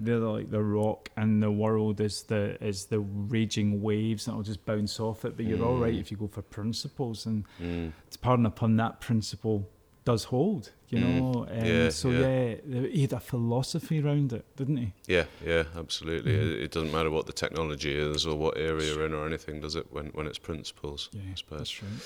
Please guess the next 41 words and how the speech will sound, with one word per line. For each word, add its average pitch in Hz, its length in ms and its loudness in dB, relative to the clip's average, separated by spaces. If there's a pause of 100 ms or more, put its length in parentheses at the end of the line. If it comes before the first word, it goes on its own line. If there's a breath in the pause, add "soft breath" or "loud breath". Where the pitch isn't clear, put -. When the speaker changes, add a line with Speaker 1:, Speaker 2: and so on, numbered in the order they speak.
(340 loud breath)
Speaker 2:
Yeah. 87 240 8
So 82 200 2
the - 120 -4
question 113 340 2
I 87 60 2
was 80 100 0
gonna 85 240 -4
ask 71 120 -4
has 73 80 -8
come 120 160 0
Speaker 1:
Brilliant. 233 260 4
Speaker 2:
back 101 100 4
Speaker 1:
Well 143 100 6
Speaker 2:
to - 60 0
Speaker 1:
done, 113 120 8
Speaker 2:
me. 110 60 10
It's 120 180 2
Speaker 1:
Dan. 131 80 2
Speaker 2:
good 73 120 2
news, 85 240 -2
isn't 135 240 -2
it? 165 1200 10
<laughs> - 340 -6
Um, 104 440 12
I 95 140 8
was 104 120 6
gonna 127 160 2
say, 95 280 6
like, 90 220 4 (1000 loud breath)
do - 80 -2
you 110 40 0
think, 117 440 2
uh, 98 280 8
a 73 60 2
lot 95 80 6
of 78 120 0
people 92 260 0
kind 87 220 -2
of, 80 140 -6 (200)
when 90 160 0
they 85 220 0